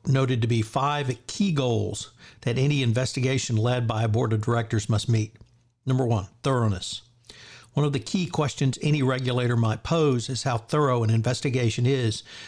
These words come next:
to test whether they can really rely on the facts discovered without having to repeat the investigation themselves. Regulators tend to be skeptical of investigations where limits are placed, explicitly or otherwise, on the investigators in terms of what is investigated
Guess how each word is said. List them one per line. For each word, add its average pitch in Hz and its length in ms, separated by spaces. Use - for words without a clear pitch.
to 120 80
test 143 340
whether 123 220
they 123 100
can 120 180
really 139 280
rely 120 320
on 117 100
the 110 60
facts 127 400
discovered 139 500
without 120 280
having 131 260
to 110 80
repeat 156 400
the 131 100
investigation 117 720
themselves. 107 600
Regulators 135 520
tend 143 240
to 131 40
be 123 140
skeptical 131 760
of 123 180
investigations 127 920
where 117 160
limits 131 380
are 113 100
placed, 151 540
explicitly 127 720
or 113 240
otherwise, 113 580
on 127 140
the 123 100
investigators 113 760
in 127 100
terms 147 320
of 113 320
what 127 160
is 131 160
investigated 123 800